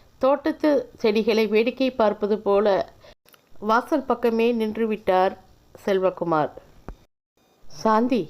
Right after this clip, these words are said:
நீ பாட்டுக்கு அப்பாவை கடைக்கு அனுப்பினியே, பணம் கொடுத்தியா?" என்று கேட்டான். "கொடுக்கலையே, மாமாவோட பணத்திலேயே வாங்கிட்டு வரட்டுமே," பதில் சொன்னாள் சாந்தி. "ஏன், நான் வாங்குற எழுபதாயிரம் ரூபாய் குடும்பத்துக்கு போதலையா?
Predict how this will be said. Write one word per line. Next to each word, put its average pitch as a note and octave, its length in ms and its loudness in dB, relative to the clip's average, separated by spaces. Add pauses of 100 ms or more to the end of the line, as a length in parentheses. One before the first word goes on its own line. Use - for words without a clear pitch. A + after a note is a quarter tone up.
நீ A3 160 2
பாட்டுக்கு C4+ 420 0
அப்பாவை A#3 380 2
கடைக்கு A3 360 0
அனுப்பினியே, G3 680 0
பணம் A3+ 240 2
கொடுத்தியா?" G3 600 -2
என்று F3+ 280 -2
கேட்டான். C#3+ 460 -4 (1400)
"கொடுக்கலையே, B3 840 2 (380)
மாமாவோட B3+ 540 2
பணத்திலேயே A3 600 0
வாங்கிட்டு A3 420 0
வரட்டுமே," G#3+ 640 0 (200)
பதில் G#3+ 220 0
சொன்னாள் F#3 400 -2
சாந்தி. E3+ 520 -2 (920)
"ஏன், B3 320 2
நான் F#3+ 260 2
வாங்குற A#3 280 2
எழுபதாயிரம் A3 680 0
ரூபாய் A3 380 -2
குடும்பத்துக்கு A3+ 580 -2
போதலையா? F#3 520 0